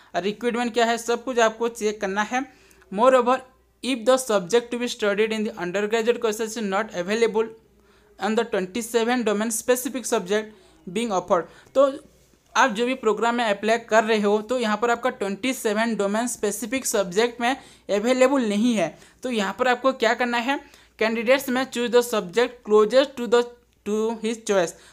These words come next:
तो उसका जो क्या क्लोजेस्ट को यहाँ पर आपको, अ, चूज करना है। जैसे कि,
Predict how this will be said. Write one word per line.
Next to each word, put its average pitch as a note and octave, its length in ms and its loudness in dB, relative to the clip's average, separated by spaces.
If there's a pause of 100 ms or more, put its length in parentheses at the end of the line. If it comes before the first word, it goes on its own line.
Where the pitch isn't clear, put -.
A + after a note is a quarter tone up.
(120)
तो C4 120 0
उसका A#3+ 440 2 (100)
जो G3+ 80 -6
क्या A#3+ 140 0
क्लोजेस्ट G#3+ 560 0
को A#3 140 -2
यहाँ G#3 140 -2
पर G#3+ 140 -2
आपको, G#3 260 2 (1040)
अ, E3 140 -2 (540)
चूज A3 160 -4
करना A3 180 0
है। G3+ 80 0
जैसे A#3 160 -4
कि, B3+ 120 -4